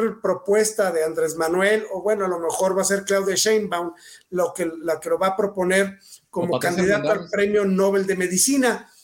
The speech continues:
Speaker 1: Este, veremos a ver si, si lo logran, este, porque si lo logran, créanme que no, nos vamos de este
Speaker 2: No,
Speaker 1: país.
Speaker 2: mijo,
Speaker 1: Ahora sí me
Speaker 2: pero
Speaker 1: voy de
Speaker 2: digo,
Speaker 1: este país.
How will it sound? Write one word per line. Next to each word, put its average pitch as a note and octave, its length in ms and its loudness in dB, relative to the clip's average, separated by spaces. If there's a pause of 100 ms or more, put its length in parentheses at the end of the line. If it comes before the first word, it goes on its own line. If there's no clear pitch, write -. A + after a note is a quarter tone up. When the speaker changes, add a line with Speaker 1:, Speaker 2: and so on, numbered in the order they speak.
(280)
Speaker 1:
Este, E3+ 420 -6
veremos G3 480 0
a G3+ 80 -2
ver F#3 160 2
si, F3+ 380 -2
si D3+ 220 -2
lo D3+ 140 0
logran, G#3+ 680 2
este, D3 800 -10 (420)
porque E3 260 -2
si F3 120 0
lo E3+ 120 2
logran, A3 360 2
créanme G#3+ 420 0
que D#3 720 -2 (1200)
no, F#3+ 240 2
nos E3 160 -6
vamos F#3+ 280 0
de G3 60 2
este F#3+ 160 -2
Speaker 2:
No, C3+ 100 -2
Speaker 1:
país. D#3+ 140 2
Speaker 2:
mijo, D#3 120 0
Speaker 1:
Ahora G3+ 120 0
sí - 80 -2
me G2 60 2
Speaker 2:
pero - 80 2
Speaker 1:
voy - 120 2
de C#3+ 60 0
Speaker 2:
digo, A#2+ 120 0
Speaker 1:
este - 140 -10
país. - 440 -8